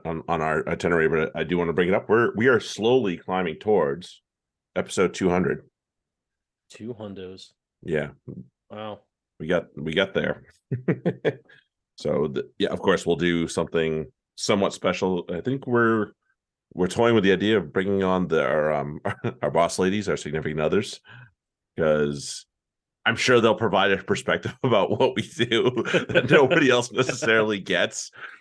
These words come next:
Speaker 1: with the
Speaker 2: Right.
Speaker 1: exception of the few and far between. So, uh, yeah, I think that we'll do something like that.
Speaker 2: Mm-hmm.
Speaker 1: And it'll be, it'll be a good, either way, we'll, we'll have a fun time.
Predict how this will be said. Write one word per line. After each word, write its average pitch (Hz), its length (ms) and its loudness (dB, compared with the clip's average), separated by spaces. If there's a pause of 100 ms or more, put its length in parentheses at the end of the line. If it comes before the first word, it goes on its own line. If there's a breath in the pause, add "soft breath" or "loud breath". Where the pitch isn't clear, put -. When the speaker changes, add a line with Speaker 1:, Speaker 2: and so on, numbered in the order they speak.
(160)
Speaker 1:
with 139 140 4
the 127 60 4
Speaker 2:
Right. - 60 4
Speaker 1:
exception 98 340 -4
of 95 80 -2
the 92 40 -16
few 101 140 2
and 98 100 0
far 92 200 0
between. 95 480 -4 (400 loud breath)
So, 73 400 0
uh, 71 540 0 (180)
yeah, 69 180 -2 (320)
I 90 80 4
think 85 160 0
that 78 180 4
we'll 78 140 -2
do 76 140 -6
something - 240 -6
like 71 160 -4
that. - 220 -4 (640)
Speaker 2:
Mm-hmm. 101 260 -14 (480)
Speaker 1:
And 71 140 -4
it'll 73 160 0
be, 69 140 -6 (180)
it'll 76 120 -2
be 71 140 -2
a - 20 -12
good, 78 400 -6
either 123 180 4
way, 80 140 4
we'll, 71 260 -2
we'll 85 160 0
have 76 80 0
a 64 60 -6
fun - 180 -8
time. - 220 -14